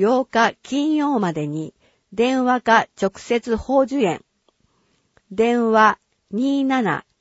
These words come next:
二二ゼロゼロ、ファックス二八七三四三。二、学び、講演会。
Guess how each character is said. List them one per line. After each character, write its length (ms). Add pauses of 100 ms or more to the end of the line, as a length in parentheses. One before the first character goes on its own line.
(120)
二 340
二 280
ゼ 160
ロ 160
ゼ 140
ロ、 220 (580)
フ 60
ァ 120
ッ 20 (140)
ク 120
ス 340 (520)
二 280
八 500 (400)
七 300
三 340
四 280
三。 400 (1900)
二、 300 (560)
学 380
び、 300 (220)
講 320
演 280
会。 340